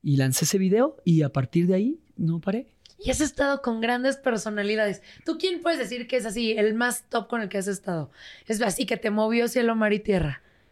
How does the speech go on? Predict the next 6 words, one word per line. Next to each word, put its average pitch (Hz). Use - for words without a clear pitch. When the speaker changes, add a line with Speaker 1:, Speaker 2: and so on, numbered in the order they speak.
Speaker 1:
Yo 156
creo 240
que 214
el, 151
el 151
más, 165